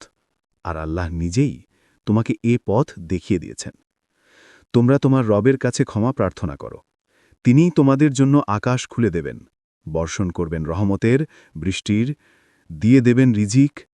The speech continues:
সন্তান আর শান্তি, যা তোমরা কল্পনাও করো না।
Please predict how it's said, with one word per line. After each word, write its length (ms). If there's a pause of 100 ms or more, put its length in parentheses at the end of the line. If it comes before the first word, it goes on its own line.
সন্তান 560 (460)
আর 100
শান্তি, 500 (380)
যা 180
তোমরা 340
কল্পনাও 460
করো 220
না। 140